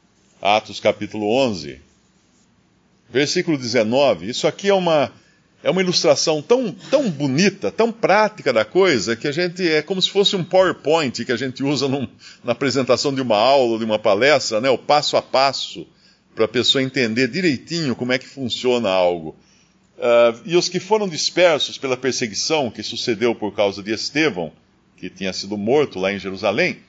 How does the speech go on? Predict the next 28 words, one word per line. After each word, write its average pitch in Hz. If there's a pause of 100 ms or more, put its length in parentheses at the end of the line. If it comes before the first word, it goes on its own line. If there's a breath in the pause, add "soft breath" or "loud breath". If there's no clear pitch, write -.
(380 soft breath)
caminharam 170
até 151
a 135
Fenícia, 165
Chipre 151
e 147
Antioquia, 131 (440)
não 190
anunciando 139
a -
ninguém 170
a 143
palavra, 123
senão 160
somente 170
aos 175
judeus. 165 (1160)
E 175
havia 190
entre 151
eles 120
alguns 127
varões 135
de 110
Chipre 85 (380)
e 98
de 98
Cirene, 117